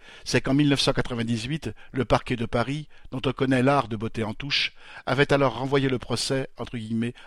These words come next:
à une date ultérieure. Les lenteurs de la machine judiciaire ont fait le reste. Les organisations parties civiles présentes au procès entendaient en faire moins celui des tortionnaires et assassins des quatre militants que celui de la dictature.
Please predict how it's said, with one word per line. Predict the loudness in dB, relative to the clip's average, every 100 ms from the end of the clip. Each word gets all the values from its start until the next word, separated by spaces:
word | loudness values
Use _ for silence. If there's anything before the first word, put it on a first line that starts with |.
| -2
à | 2
une | 4
date | 2 0
ultérieure. | -2 -2 -2 -4 -6 -12 -20 _ _ _ _ _ -20 -14 -4
Les |
lenteurs | -2 0 2 2
de | 2
la | 2
machine | 2 2 2
judiciaire | 0 -2 0 2 0
ont | 0
fait | -2
le | -4
reste. | -4 -8 -10 -16 -20 _ _ _ _ _ _ _ _ -20 _ -8
Les | -2
organisations | 2 4 6 6 6 2
parties | -2 -2 0
civiles | 0 0 -2 -2
présentes | -2 0 0 -2
au |
procès | -4 -2 -2 -2 -2 -6 -18 -6 0
entendaient | 2 4 4 4
en | 2
faire | -2 0 0
moins | 2 2 0 -2 -8
celui | -8 -2 2
des | 4
tortionnaires | 4 2 2 4 4
et | 4
assassins | 4 0 0 -2 -4 -8 -6
des | -4
quatre | -2 -2 0
militants | -2 -2 -2 -2 -2 -10 _ -6
que | -2
celui | 0 0 2
de | 2
la | 2
dictature. | -2 -4 -4 -6 -14